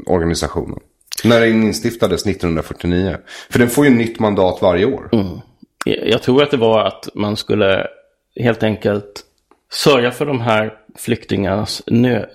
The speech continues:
Speaker 2: nödbehov i början. Men sen har det ju blivit mer och mer att det har cementerats,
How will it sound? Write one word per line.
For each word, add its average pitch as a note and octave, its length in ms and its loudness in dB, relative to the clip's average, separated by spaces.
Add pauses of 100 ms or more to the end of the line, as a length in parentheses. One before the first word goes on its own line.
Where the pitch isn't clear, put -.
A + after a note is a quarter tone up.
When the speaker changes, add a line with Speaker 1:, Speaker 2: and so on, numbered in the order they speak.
(120)
Speaker 2:
nödbehov A2 1120 -2 (200)
i A2 60 -2
början. G2+ 460 0 (240)
Men A#2+ 120 0
sen B2+ 280 0
har D3 100 -2
det C#3+ 60 4
ju C3+ 80 2
blivit A2 480 -2
mer A2+ 240 2
och A#2 60 0
mer G#2+ 140 -2
att G#2 120 -6
det A2 60 -4
har G#2 60 -4
cementerats, - 880 -2